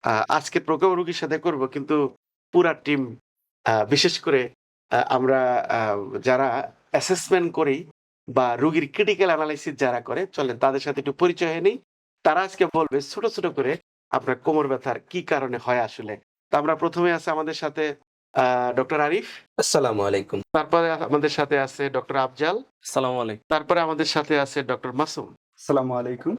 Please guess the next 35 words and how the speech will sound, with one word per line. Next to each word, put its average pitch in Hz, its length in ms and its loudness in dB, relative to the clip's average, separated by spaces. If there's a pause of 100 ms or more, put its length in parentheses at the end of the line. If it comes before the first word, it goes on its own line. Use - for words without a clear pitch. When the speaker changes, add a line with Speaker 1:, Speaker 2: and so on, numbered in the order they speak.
(100)
Speaker 1:
So 196 180 4
দর্শক, 190 320 2 (420)
আহ, 135 360 0
কোমর 196 320 2
ব্যথার 156 500 -4 (260)
বেশ 196 200 0
কিছু 196 220 -8
কারণ 135 240 -2
থাকে, 107 300 -14 (540)
তার 156 140 2
মধ্যে 147 380 0 (120)
কমন 220 320 0
কারণটা 131 400 -6
হচ্ছে, 113 420 -6 (680)
আহ, - 240 0
আমরা 147 240 2
যেভাবে 147 440 -2
রুগীদের 147 420 -4
এক্সপ্লেন 170 420 -4
করি 127 340 -6 (180)
বা 113 300 0
ultimately 151 480 -2
যে 127 120 -4
কারণগুলো 117 420 -4
হয়, 208 180 -4 (400)
একটা 131 240 -2
হলো 127 340 -2
আঘাতজনিত 165 560 -2
ব্যথা, 185 380 -4 (540)
আর 127 140 2
একটা 143 160 -4
হলো 156 380 -4
আঘাত 147 400 -2
ছাড়া 165 280 -2
ব্যথা, 95 420 -8